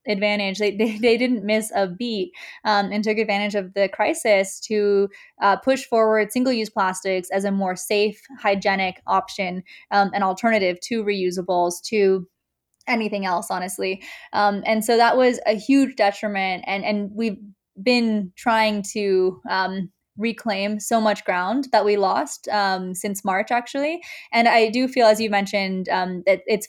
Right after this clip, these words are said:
finally starting to shift back in the right direction,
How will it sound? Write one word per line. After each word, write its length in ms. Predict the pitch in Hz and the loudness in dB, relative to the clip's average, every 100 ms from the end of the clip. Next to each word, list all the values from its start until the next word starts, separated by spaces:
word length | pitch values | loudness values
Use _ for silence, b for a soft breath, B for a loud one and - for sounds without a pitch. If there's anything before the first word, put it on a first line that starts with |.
| - | 0
finally 640 | 220 214 220 214 190 180 | 2 4 2 2 0 -2
starting 440 | - - 202 196 | 0 2 4 2
to 100 | 196 | -2
shift 300 | 190 202 185 | -4 -4 -2
back 240 | 190 180 180 | -2 0 -2
in 80 | 185 | -2
the 80 | |
right 160 | 185 180 | 0 0
direction, 680 | 185 180 180 - 220 220 233 | 0 0 -2 -2 -2 0 -2